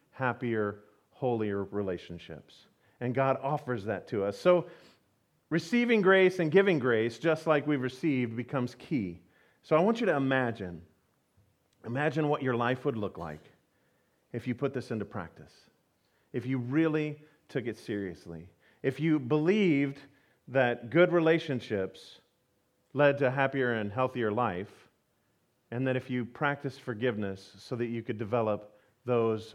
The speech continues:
relationships into good relationships. Let's pray. Holy One, you have given us the greatest gift of all. You have given us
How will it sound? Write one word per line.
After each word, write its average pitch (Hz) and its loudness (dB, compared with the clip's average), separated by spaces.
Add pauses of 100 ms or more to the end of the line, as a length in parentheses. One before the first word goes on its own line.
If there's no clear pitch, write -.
relationships 123 -4 (500)
into 127 -2 (480)
good 110 0
relationships. 82 -12 (640)
Let's 127 -4
pray. 85 -8 (1080)
Holy 175 6
One, 160 4 (600)
you 160 0
have 143 2
given 147 2
us 143 -2
the 139 -4
greatest 127 0
gift 120 -4
of 107 -4
all. 90 -6 (460)
You 120 -2
have 113 -4
given 123 -2
us - -8